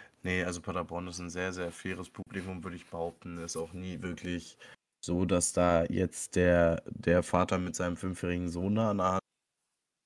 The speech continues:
prügelt, nur weil man den falschen Schal anhat, ne? Also wir sind ja, wir sind ja nicht irgendwie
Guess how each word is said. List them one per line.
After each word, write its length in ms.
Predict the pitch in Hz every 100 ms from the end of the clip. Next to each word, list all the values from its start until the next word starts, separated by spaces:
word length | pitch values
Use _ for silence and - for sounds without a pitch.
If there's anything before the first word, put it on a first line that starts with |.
| _ _ _ -
prügelt, 380 | 104 104 101 78
nur 160 | 101
weil 80 | 95
man 140 | 92 92
den 100 | 87
falschen 340 | 92 87 90
Schal 260 | - 82 85
anhat, 340 | 80 73 -
ne? 160 | 90 120 - - _ _ _ _
Also 440 | - 85 90 87 80
wir 80 |
sind 140 | 85 87
ja, 360 | 87 85 82
wir 100 | 85
sind 100 | 90
ja 100 | 92
nicht 160 | 90 87
irgendwie 320 | 92 87 87